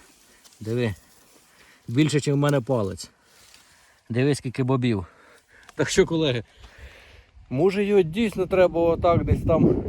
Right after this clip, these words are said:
тридцять п'яте, семидесяте, можливо там п'ятдесяте засівати. Колеги, вітання. У нас вже липень місяць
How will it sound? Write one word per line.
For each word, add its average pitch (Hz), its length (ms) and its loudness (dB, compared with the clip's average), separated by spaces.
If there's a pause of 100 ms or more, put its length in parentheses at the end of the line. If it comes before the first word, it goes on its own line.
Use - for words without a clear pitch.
тридцять - 480 -6
п'яте, 175 360 2
семидесяте, 151 840 0
можливо 135 420 0
там 135 280 0
п'ятдесяте 151 840 2 (460)
засівати. 135 640 2 (140)
Колеги, 143 340 2
вітання. 127 520 2 (720)
У - 40 -2
нас 185 220 2
вже 185 420 2 (400)
липень 180 380 2
місяць 208 260 2